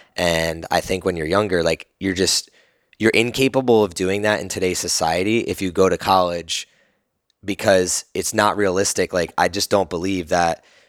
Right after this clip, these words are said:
one person should sacrifice their own life for somebody else's that early on in your own life.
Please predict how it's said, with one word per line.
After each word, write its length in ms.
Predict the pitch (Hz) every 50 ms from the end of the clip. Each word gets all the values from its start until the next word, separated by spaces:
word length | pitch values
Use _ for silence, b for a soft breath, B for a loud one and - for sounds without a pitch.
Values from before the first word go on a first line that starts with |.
| b b b _ -
one 320 | 101 95 101 104 110 107
person 420 | 95 110 101 92 - - 95 92 90
should 400 | - - 95 85 82 82 - -
sacrifice 720 | - - 98 98 - - 107 - - 101 92 - - -
their 160 | 95 87 -
own 220 | 95 95 92 90 87
life 360 | 85 87 82 80 - - - -
for 180 | - - 90
somebody 460 | - - 101 95 92 87 87 82 - -
else's 480 | 95 95 92 - - 87 78 76 - - -
that 200 | 95 90 85 -
early 260 | - 95 92 85 82 78
on 260 | 82 90 80 78 76
in 160 | - - 87
your 140 | 85 80 73
own 220 | - 78 78 76 80
life. 340 | 87 82 65 - - -